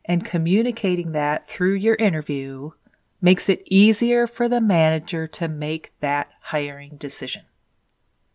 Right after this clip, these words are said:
If you can put yourself in the interviewer's shoes, you'll see that interviewing is a challenge. It's not easy to do effectively,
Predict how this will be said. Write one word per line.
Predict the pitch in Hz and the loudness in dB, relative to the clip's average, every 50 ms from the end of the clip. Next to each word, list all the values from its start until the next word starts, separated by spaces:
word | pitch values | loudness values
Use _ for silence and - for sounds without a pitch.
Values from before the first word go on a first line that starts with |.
| _ _ _ _ _ _ _ _ _ _ _ _ | _ _ _ _ _ _ _ _ _ _ _ _
If | - 240 - 294 | -6 0 2 4
you | 349 | 4
can | 359 381 370 | 4 2 -2
put | 349 - - 311 - - | -2 0 2 2 2 2
yourself | 202 190 - - 196 175 170 170 - | 0 -2 0 2 4 4 2 2 0
in | 185 170 165 | -2 -2 0
the | 165 156 | -2 -2
interviewer's | - 170 170 170 175 165 165 156 151 151 147 | -2 -2 -2 -2 -2 -4 -4 -6 -6 -6 -8
shoes, | - - - - 147 131 120 - - - - - - _ _ _ _ _ _ _ _ _ | -8 -8 -6 -4 -4 -4 -6 -8 -12 -14 -14 -14 -14 _ _ _ _ _ _ _ _ _
you'll | - 175 180 202 226 | -2 0 2 4 2
see | 240 - - - 190 165 160 156 156 156 156 | 2 0 0 2 2 2 2 0 -2 -4 -6
that | 156 - 156 151 - - - _ | -2 0 0 0 0 -2 -4 _
interviewing | - 214 269 320 339 311 - - 202 185 180 175 175 175 175 - | -2 0 0 2 0 0 2 4 4 4 4 2 -2 -4 -6 -6
is | 165 165 160 | -8 -6 -6
a | 160 147 | -6 -8
challenge. | - - - - - 226 262 311 262 226 180 143 131 - - - - - - - _ _ _ _ _ _ _ _ _ _ _ _ | -6 -8 -6 -4 -4 -2 0 0 0 0 0 -2 -4 -8 -14 -14 -14 -14 -14 -16 _ _ _ _ _ _ _ _ _ _ _ _
It's | - 208 202 - - | -4 -4 -4 -2 -4
not | - 170 165 180 190 226 254 311 269 | -4 -2 0 0 0 0 0 0 2
easy | 254 262 269 247 - 196 180 170 | 4 4 4 4 4 2 0 0
to | - 170 | -2 -4
do | 147 - - 170 175 165 147 143 - | -4 -2 -2 -2 0 0 -2 -4 -6
effectively, | - 151 - - 151 143 - - 139 139 - 135 127 - - | -10 -10 -6 -6 -6 -6 -6 -8 -10 -8 -8 -10 -10 -10 -14